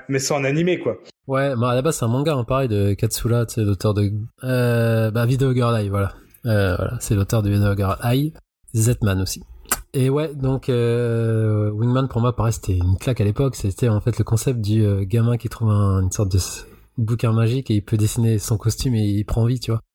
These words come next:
Speaker 2: Et j'adorais à l'époque, pareil, ça passait sur la cinq, entre la cinq et T F un, et j'adorais le, le design. Et après, ça a été une grosse déception quand j'ai eu le manga, parce que c'était vraiment typé, euh, tu sais, années quatre-vingts.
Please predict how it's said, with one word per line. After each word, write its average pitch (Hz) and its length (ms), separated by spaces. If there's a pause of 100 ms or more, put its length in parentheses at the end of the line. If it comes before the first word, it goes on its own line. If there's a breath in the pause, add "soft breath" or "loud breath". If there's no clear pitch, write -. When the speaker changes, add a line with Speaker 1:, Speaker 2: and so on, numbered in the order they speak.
(120)
Speaker 2:
Et 107 140
j'adorais 117 440
à 110 80
l'époque, 107 400
pareil, 110 240
ça 104 120
passait 95 220
sur 101 120
la 90 100
cinq, 101 360
entre 104 180
la 95 100
cinq - 460
et 98 80
T 95 240
F - 160
un, 113 140
et 98 100
j'adorais 104 380
le, 98 240
le 98 120
design. 110 460 (540 loud breath)
Et - 40
après, 107 220
ça 139 120
a - 20
été 120 140
une 113 220
grosse 143 480
déception 127 460
quand 117 140
j'ai 107 100
eu 110 60
le 107 60
manga, 110 400 (260)
parce - 140
que 110 100
c'était - 180
vraiment 113 220
typé, 113 420
euh, 98 220 (180)
tu - 80
sais, 131 80
années 110 120
quatre-vingts. 113 380